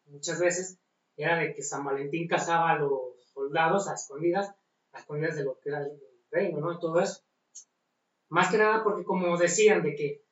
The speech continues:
si ya tenía, o mejor ahorita que actualmente ya se dice así, de que si ya estaba casado, pues ya no tenía esa, ¿cómo se llama? Esa inspiración como, como para ir a la guerra, tenía esa preocupación de que tenía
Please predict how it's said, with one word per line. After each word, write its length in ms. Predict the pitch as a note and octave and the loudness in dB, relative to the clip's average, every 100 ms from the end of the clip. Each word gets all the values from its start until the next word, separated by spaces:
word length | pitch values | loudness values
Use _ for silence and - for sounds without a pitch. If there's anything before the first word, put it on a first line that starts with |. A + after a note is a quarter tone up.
| _ | _
si 260 | _ - D#3 | _ -6 -4
ya 240 | D3 F3 | 0 0
tenía, 520 | F3 F3 F3+ F3+ F3+ E3+ | 2 0 0 -2 -2 -2
o 200 | D3 C#3+ | -2 -2
mejor 200 | - F3 | 0 0
ahorita 360 | E3+ E3+ - | 0 -4 -8
que 80 | - | -10
actualmente 480 | - E3 E3 E3+ D3+ | -14 -8 -6 -6 -6
ya 80 | C#3+ | -4
se 120 | F#3 | -2
dice 140 | F#3 F#3+ | 0 0
así, 320 | F#3+ F3+ - - - _ _ _ _ | -2 -6 -8 -20 -20 _ _ _ _
de 160 | C3+ C3+ | -12 -8
que 140 | D#3 | -4
si 340 | - D3 C#3 - | -4 -4 -8 -10
ya 100 | C#3 | -6
estaba 380 | D#3 F3 F3 E3 | -2 2 2 2
casado, 440 | D#3+ F3+ G3 G3 | -2 2 4 4
pues 140 | F#3+ D#3 | -2 -4
ya 100 | E3 | -4
no 220 | E3 D#3 | -6 -6
tenía 800 | E3 D#3 D#3+ D#3+ D#3 D#3 C#3+ - _ _ _ _ _ _ _ - | -6 -6 -6 -6 -6 -8 -8 -12 _ _ _ _ _ _ _ -4
esa, 720 | D#3+ D#3+ E3+ E3+ D3 B2 - _ _ _ _ - | 0 2 2 2 0 -2 -8 _ _ _ _ -6
¿cómo 120 | E3+ | -4
se 80 | F3+ | -2
llama? 180 | F#3 | -2
Esa 640 | F3 F3+ F3 E3+ D#3 C#3+ - _ _ _ _ _ _ _ _ | -4 -4 -4 -4 -6 -10 -14 _ _ _ _ _ _ _ _
inspiración 760 | E3 F3 F3+ F#3+ F3+ - A3 G#3+ | 0 2 4 4 4 4 4 2
como, 320 | F3+ D#3+ - | -2 -4 -6
como 180 | D#3 D3+ | -10 -4
para 220 | E3 F#3+ | 2 4
ir 80 | G3 | 4
a 40 | |
la 60 | E3+ | 4
guerra, 220 | D#3+ - | 0 -2
tenía 160 | E3 | -2
esa 160 | G3+ G#3+ | 0 0
preocupación 500 | F3 - D#3 E3+ F#3 | -2 -4 -4 -2 0
de 100 | E3+ | -2
que 80 | D#3 | -4
tenía 460 | - D3 C#3+ - | -8 -8 -8 -14